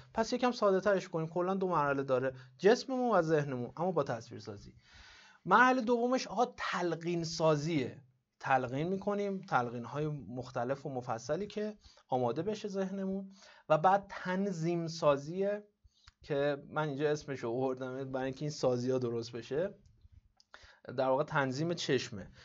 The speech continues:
چشممون رو جوری آماده می‌کنیم و به صفحه کتاب، کتاب که جلومونه، به شکل خاصی نگاه می‌کنیم که کل کتاب باشه.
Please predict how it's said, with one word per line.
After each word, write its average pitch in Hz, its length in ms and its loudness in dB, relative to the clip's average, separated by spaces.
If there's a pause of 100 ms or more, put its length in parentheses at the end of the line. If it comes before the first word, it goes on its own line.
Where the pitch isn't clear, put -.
(120)
چشممون 180 420 -2
رو 190 60 2
جوری 196 480 -2 (320)
آماده 175 320 2
می‌کنیم 170 580 -4 (360)
و 135 260 4
به 135 120 0
صفحه 139 500 0
کتاب، 147 640 0 (560)
کتاب 131 320 -2
که 135 60 -10
جلومونه، 120 460 -4
به 131 120 -2
شکل 147 300 -4
خاصی 151 520 0
نگاه 185 380 -2
می‌کنیم 190 460 -4 (320)
که - 100 -20
کل 160 260 0
کتاب 170 380 -2
باشه. 175 400 0